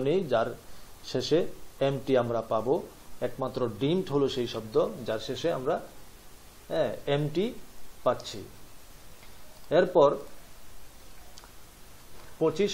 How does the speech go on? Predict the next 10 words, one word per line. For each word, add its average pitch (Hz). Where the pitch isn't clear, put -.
নম্বরে 151
আসছে 135
underground। 123
আর 127
এটি 170
এমন 185
একটি 196
ইংরেজি 170
শব্দ 120
যার 131